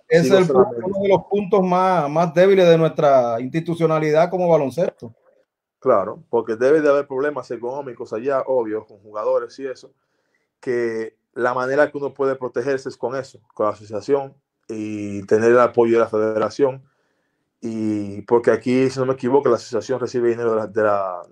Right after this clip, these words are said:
Speaker 2: de la A C B, reciben dinero y con eso es un fondo para proteger a los jugadores.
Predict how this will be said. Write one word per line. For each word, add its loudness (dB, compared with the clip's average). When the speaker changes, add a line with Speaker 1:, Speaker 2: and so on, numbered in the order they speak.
Speaker 2:
de -10
la -6
A -12
C -10
B, 0
reciben -14
dinero -4
y -14
con -4
eso -10
es -14
un -10
fondo 0
para 0
proteger -8
a -2
los -6
jugadores. -2